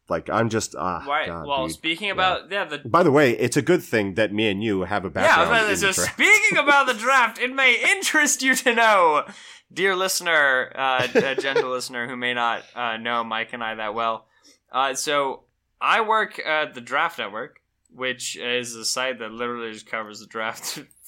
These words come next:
Speaker 2: for the whole year. Uh, so you should follow us on Twitter at Draft Network L L C and go to our website, the draft network dot com. Uh, because we're, be like,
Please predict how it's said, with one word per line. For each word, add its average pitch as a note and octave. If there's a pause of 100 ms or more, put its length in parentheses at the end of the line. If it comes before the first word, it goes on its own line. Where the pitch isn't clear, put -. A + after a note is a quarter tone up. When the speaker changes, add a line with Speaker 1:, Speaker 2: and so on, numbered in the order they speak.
(220)
Speaker 2:
for C3+
the A#2
whole B2
year. G2+ (460)
Uh, A2+
so A2 (480)
you G#2
should G#2+
follow G#2
us G#2+
on B2
Twitter B2
at G2+
Draft B2+
Network E3
L E3
L F#3+
C G#3
and A2+
go A#2
to A#2
our A#2+
website, B2
the G#2+
draft A2
network A2+
dot -
com. A#2+ (380)
Uh, B2
because B2
we're, A#2+
be A#2+
like, A2+